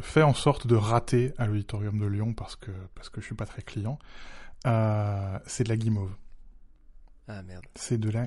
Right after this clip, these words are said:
Speaker 1: guimauve. Euh, Ennio Morricone, c'est, c'est drôle, la musique d'Ennio Morricone. Euh, en plus, il y a Eastwood par-dessus. Enfin, il y a un côté, euh,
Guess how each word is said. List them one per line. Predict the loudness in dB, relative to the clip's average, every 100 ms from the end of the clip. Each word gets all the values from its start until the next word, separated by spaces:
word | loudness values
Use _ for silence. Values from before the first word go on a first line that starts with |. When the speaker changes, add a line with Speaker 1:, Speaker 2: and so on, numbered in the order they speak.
| -4
Speaker 1:
guimauve. | -4 -2 -4 -6 -10 -16 -20 -20 -20 -20 -20 -4
Euh, | -2 0 0 -2 -6 -12 -2 4
Ennio | 8 10
Morricone, | 10 8 6 4 4 2 -4
c'est, | -8 -4
c'est | 0
drôle, | 0 6 6 6
la | 2
musique | -2 -4 -4
d'Ennio | -4 -4
Morricone. | -4 -6 -8 -4 -2 -2 0
Euh, | -2 0
en | -2
plus, | -4 -6
il | -8
y |
a | -6
Eastwood | -4 0 0 0
par-dessus. | -2 -2 -4 -4
Enfin, | -2 2
il |
y | 2
a |
un | 2
côté, | -2 0 0
euh, | 0